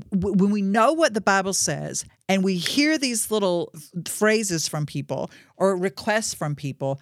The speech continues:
that we are the ones that point them to the truth, that we are the ones that point them to our Father, right? We, I mean, you know, uh, the other thing we could have done is said, "Oh, have you gone to the eye doctor in Athens?" Or,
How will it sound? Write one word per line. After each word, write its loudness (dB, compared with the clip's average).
that 0
we 2
are 0
the 0
ones -2
that -4
point -4
them 0
to -4
the -4
truth, -8
that -2
we 2
are 2
the 0
ones -2
that -4
point -2
them 0
to -2
our 2
Father, -4
right? 4
We, -4
I 0
mean, -4
you -8
know, -2
uh, -2
the 4
other -2
thing -2
we 2
could -2
have -2
done 0
is -4
said, -2
"Oh, 0
have 0
you -2
gone 2
to 0
the 0
eye 6
doctor 0
in 0
Athens?" -2
Or, -2